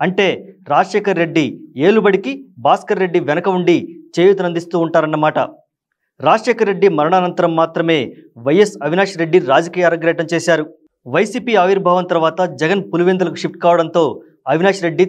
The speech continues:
తెరపైకి వచ్చారు. వివేకానంద రెడ్డి ఎంపీ సీటును ఆశించడం, ఇదే సమయంలో అవినాష్ రెడ్డి ఎంట్రీ ఇవ్వడం, ఆ తర్వాత వివేక హత్య కావడం, దాని వెనుక రాజకీయ కారణాలు బయటకు వచ్చాయి.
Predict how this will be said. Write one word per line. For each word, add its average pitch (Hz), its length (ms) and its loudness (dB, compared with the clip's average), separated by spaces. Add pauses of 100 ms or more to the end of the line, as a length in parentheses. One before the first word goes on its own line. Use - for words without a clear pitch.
తెరపైకి 160 400 -2
వచ్చారు. 156 320 0 (720)
వివేకానంద 170 540 2
రెడ్డి 151 200 0 (400)
ఎంపీ 190 280 0
సీటును 185 320 -2
ఆశించడం, 180 440 0 (440)
ఇదే 196 120 6 (140)
సమయంలో 214 340 0 (140)
అవినాష్ 190 320 -2
రెడ్డి 170 240 2
ఎంట్రీ 147 280 2
ఇవ్వడం, 175 220 0 (400)
ఆ - 20 4 (120)
తర్వాత 185 300 2 (480)
వివేక 180 280 2 (140)
హత్య 143 260 -6
కావడం, 147 280 0 (500)
దాని 156 280 2
వెనుక 165 220 -2 (460)
రాజకీయ 185 360 2 (100)
కారణాలు 165 380 0
బయటకు 147 300 -2
వచ్చాయి. 143 320 0